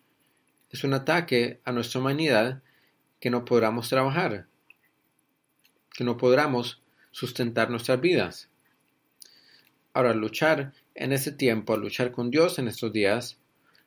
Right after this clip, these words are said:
podemos ver esto más, de manera más clara. Tenemos una perspectiva más amplia de esto. El trabajo requiere colaboración.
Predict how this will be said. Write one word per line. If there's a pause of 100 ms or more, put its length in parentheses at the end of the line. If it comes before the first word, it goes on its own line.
(120)
podemos
ver
esto
más,
de
manera
más
clara. (800)
Tenemos
una
perspectiva
más
amplia
de
esto. (2500)
El
trabajo
requiere
colaboración.